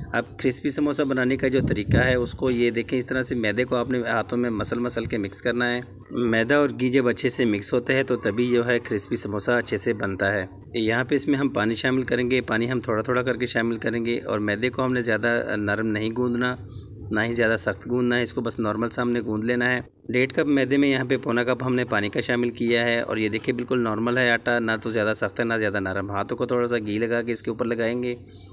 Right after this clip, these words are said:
ताकि आटा जो है वो खुश्क ना हो। कवर करेंगे और इसको रखेंगे साइड पे। स्टफिंग तैयार करेंगे। तो यहाँ पे मैंने लिए है बॉयल आलू तीन से चार, इसको हमने हाथों से इस तरह से तोड़ लेना है। आज हम स्टफिंग जो है बाजार जैसी तैयार करेंगे, तो इसको हमने तोड़ के साइड पे रख देना है। यहाँ पे मसाले की तैयारी करेंगे।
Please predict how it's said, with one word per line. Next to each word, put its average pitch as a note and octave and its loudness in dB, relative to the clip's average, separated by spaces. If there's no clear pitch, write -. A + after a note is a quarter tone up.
ताकि G#2 0
आटा G#2 2
जो A#2+ 2
है B2 2
वो A2+ 0
खुश्क G#2 -6
ना G2 -2
हो। F#2+ -2
कवर A2 -2
करेंगे B2+ 0
और B2 0
इसको A2+ -2
रखेंगे A2+ -2
साइड G#2 -2
पे। C3 0
स्टफिंग C3+ 0
तैयार C3+ 4
करेंगे। C3 4
तो A#2+ 0
यहाँ A2+ 4
पे C3+ 0
मैंने B2 2
लिए A#2 4
है A#2+ 4
बॉयल G#2 2
आलू A2 2
तीन A2+ 0
से G#2+ 2
चार, G#2 2
इसको A#2 0
हमने B2 2
हाथों A2 -2
से C3 -4
इस B2 -2
तरह B2+ 0
से B2+ 0
तोड़ A2+ 0
लेना B2+ 2
है। C3 0
आज A#2 2
हम D3 0
स्टफिंग C3+ 0
जो C3+ 2
है C3+ 2
बाजार G#2+ 2
जैसी A#2+ 0
तैयार A#2 2
करेंगे, A#2+ 0
तो A#2+ -4
इसको A2 -2
हमने A#2+ 0
तोड़ G#2+ -2
के A2+ -2
साइड F2+ 0
पे - -2
रख A2 -2
देना A2+ 0
है। A2 0
यहाँ G#2+ 0
पे A#2 -4
मसाले G2+ 0
की A#2 -2
तैयारी A#2 0
करेंगे। A2+ -2